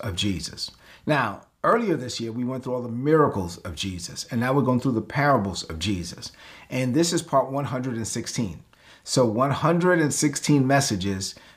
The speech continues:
going through all the parables that Jesus taught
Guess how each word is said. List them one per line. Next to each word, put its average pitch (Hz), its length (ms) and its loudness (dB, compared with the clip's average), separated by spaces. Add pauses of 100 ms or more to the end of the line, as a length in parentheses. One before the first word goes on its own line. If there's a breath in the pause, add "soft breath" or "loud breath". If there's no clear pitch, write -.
(140 loud breath)
going 123 340 4
through 135 260 2
all 127 220 2
the 139 80 2
parables 107 540 0
that 101 140 -2
Jesus 123 420 -2
taught - 480 -2